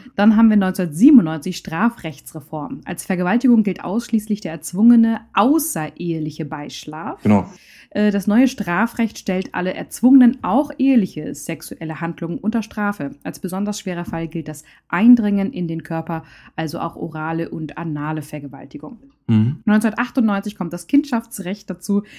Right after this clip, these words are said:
Speaker 1: Nicht-eheliche Kinder sind nur begrenzt erb- und unterhaltsberechtigt. Das war vorher der Fall. Ähm, später dann, das deutsche Recht unterscheidet nicht mehr zwischen ehelichen und nicht-ehelichen Kindern. Sie sind sogar gleich erbberechtigt. Die Amtspflegschaft des Jugendamtes wird abgeschafft.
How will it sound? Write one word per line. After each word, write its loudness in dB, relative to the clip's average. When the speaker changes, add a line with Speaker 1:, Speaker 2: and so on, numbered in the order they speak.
Speaker 1:
Nicht-eheliche 4
Kinder 2
sind -2
nur -4
begrenzt 2
erb- -4
und -8
unterhaltsberechtigt. -4
Das -12
war -10
vorher -2
der -4
Fall. -6
Ähm, -4
später -2
dann, -2
das -8
deutsche -6
Recht -8
unterscheidet -8
nicht 0
mehr -4
zwischen -10
ehelichen 0
und -10
nicht-ehelichen 0
Kindern. -6
Sie -6
sind -6
sogar -6
gleich -8
erbberechtigt. -12
Die -8
Amtspflegschaft -8
des -12
Jugendamtes -8
wird -12
abgeschafft. -18